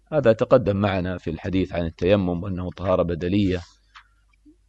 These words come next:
ومثل ما جاء في حديث أبي هريرة وأبي ذر قال: "فليمسه بشرته"،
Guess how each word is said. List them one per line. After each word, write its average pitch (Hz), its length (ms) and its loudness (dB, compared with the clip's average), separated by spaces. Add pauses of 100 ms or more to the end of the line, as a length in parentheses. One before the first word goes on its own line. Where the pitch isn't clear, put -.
(120)
ومثل 69 1500 -4
ما 90 160 -2
جاء 95 180 0
في 85 120 -10
حديث 87 300 -2
أبي 82 160 -4
هريرة 87 340 0
وأبي 87 280 -2
ذر 90 320 0 (760)
قال: 87 420 0
"فليمسه 92 720 0
بشرته"، 92 580 2